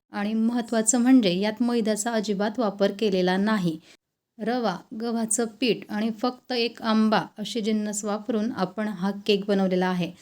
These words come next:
तर चला संपूर्ण रेसिपी बघा आणि असा हा रसरशीत आंब्याचा केक घरीच बनवा. रेसिपी आवडली तर लाईक करायला मात्र विसरू नका. तर सुरुवात करूया. बाजारात भरपूर वेगवेगळ्या प्रकारचे आंबे आता येत आहेत,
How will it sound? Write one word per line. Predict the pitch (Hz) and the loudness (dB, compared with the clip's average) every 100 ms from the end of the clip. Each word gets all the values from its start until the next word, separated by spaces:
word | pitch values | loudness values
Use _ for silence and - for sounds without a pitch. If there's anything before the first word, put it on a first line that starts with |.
| - _ _ - | -20 _ _ -8
तर | 233 | -6
चला | 226 269 285 311 | -2 0 2 0
संपूर्ण | - 233 220 254 262 | 2 2 2 2 4
रेसिपी | 269 269 269 247 | 6 6 4 0
बघा | 240 226 | 0 2
आणि | 220 220 233 | 4 2 0
असा | 226 - | -2 0
हा | 214 220 | 0 2
रसरशीत | 220 - 226 220 269 | 2 2 2 0 -2
आंब्याचा | 240 233 220 220 226 | -2 0 0 0 -2
केक | 226 233 220 | -2 -4 -2
घरीच | 202 214 233 | 0 2 2
बनवा. | 233 220 202 202 202 - - - | 0 2 2 2 -2 -14 -20 -6
रेसिपी | 220 - 233 226 | 0 0 0 0
आवडली | 208 214 220 220 | 2 2 0 0
तर | 220 | 0
लाईक | 185 185 269 - | 0 0 -2 -2
करायला | 277 262 262 | -4 -2 0
मात्र | 247 233 | -2 -2
विसरू | 220 - 208 233 - _ - | 0 0 0 -4 -8 _ -10
नका. | 247 262 320 277 277 - _ _ _ _ _ _ _ _ _ _ | -2 -2 0 -2 -2 -6 _ _ _ _ _ _ _ _ _ _
तर | 233 | -10
सुरुवात | 226 240 220 220 | -4 -2 -2 -2
करूया. | 226 202 202 | -2 -2 -2
बाजारात | 202 208 208 214 190 | -4 -4 -2 -2 -2
भरपूर | 208 196 - 254 | -4 -4 -2 0
वेगवेगळ्या | 247 233 220 220 226 | 2 0 0 -2 -2
प्रकारचे | 226 214 214 214 - 208 233 - _ _ | -4 -4 -2 -2 -2 -2 -2 -10 _ _
आंबे | 208 202 208 | -6 -4 -4
आता | 202 214 | -4 -4
येत | 208 214 220 | -2 -2 -2
आहेत, | 202 185 | -2 0